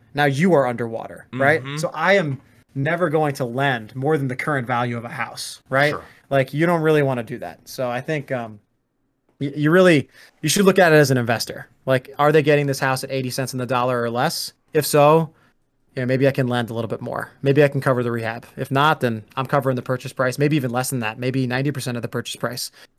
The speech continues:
Speaker 1: All depends. So it's,
Speaker 2: How
Speaker 1: it's a good,
Speaker 2: easy
Speaker 1: if
Speaker 2: is
Speaker 1: the
Speaker 2: the
Speaker 1: better deal gets more
Speaker 2: process?
Speaker 1: money. Better deal gets more money. That's how
Speaker 2: Okay.
Speaker 1: I would look at it.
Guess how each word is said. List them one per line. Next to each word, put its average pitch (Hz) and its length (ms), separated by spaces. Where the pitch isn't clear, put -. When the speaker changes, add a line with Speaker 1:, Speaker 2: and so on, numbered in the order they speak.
Speaker 1:
All 135 140
depends. - 460
So 110 260
it's, 143 80
Speaker 2:
How 240 160
Speaker 1:
it's 214 100
a - 80
good, 180 140
Speaker 2:
easy 208 100
Speaker 1:
if 185 60
Speaker 2:
is 156 100
Speaker 1:
the 147 60
Speaker 2:
the 156 60
Speaker 1:
better 196 180
deal 190 220
gets 160 160
more 160 180
Speaker 2:
process? - 20
Speaker 1:
money. 117 280
Better 180 180
deal 180 180
gets 151 160
more 135 160
money. 117 300
That's 147 200
how 139 80
Speaker 2:
Okay. 104 80
Speaker 1:
I 110 40
would 113 100
look 120 140
at - 80
it. 123 140